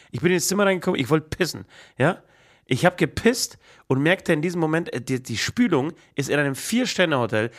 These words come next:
das hundertneun Euro die Nacht ohne Frühstück kostet, ja? Äh, ist das, die Spül-, die Spülung mit Gaffer festgeklebt, links und rechts.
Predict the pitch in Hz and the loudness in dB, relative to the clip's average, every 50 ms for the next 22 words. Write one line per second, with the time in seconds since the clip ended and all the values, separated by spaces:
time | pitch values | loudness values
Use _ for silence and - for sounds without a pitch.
0 | - - - 127 123 - - - 208 233 226 226 233 220 214 208 160 156 165 175 | -10 -6 -4 -4 -2 -2 -2 0 0 0 0 0 0 0 0 0 0 0 0 0
1 | 175 - 123 135 139 139 131 135 123 123 135 139 - - - - 185 196 190 185 | 0 0 0 0 0 0 -2 -2 -2 -2 -2 -2 -4 -6 -2 0 2 2 2 0
2 | - - 156 160 - - 110 - - 104 92 - - 135 180 - - _ - - | 0 -2 -4 -4 -4 -6 -8 -6 -6 -6 -4 -2 -2 -2 -2 -2 -6 _ -20 -20
3 | - - - _ - 120 135 170 190 - - - - - - - - _ _ _ | -20 -20 -14 _ -2 0 0 0 0 -4 -12 -20 -20 -20 -20 -20 -20 _ _ _
4 | - 135 135 135 135 131 131 139 - - - 139 120 - - - 139 131 - - | 0 2 2 4 4 4 2 2 0 -2 -6 -4 -4 -2 0 0 0 0 0 -2
5 | - - - - _ _ - 127 127 113 - - - - 214 247 247 262 262 - | -2 -4 -6 -8 _ _ -8 -6 -4 -4 -4 -4 -4 -2 0 0 0 0 -4 -8
6 | _ _ _ _ _ _ _ 123 117 - - 254 226 151 107 107 - - _ _ | _ _ _ _ _ _ _ -6 -6 -2 2 2 2 2 0 -2 -8 -20 _ _
7 | - 120 143 - - _ - 185 - - 160 - - 123 - - 104 - - - | -2 -2 -2 -2 0 _ 2 2 4 2 -2 -4 -4 -6 -6 -6 -8 -10 -12 -14
8 | - - - 104 123 117 - 101 110 104 - - | -16 -6 -2 -2 -2 -2 -2 -2 -4 -4 -4 -6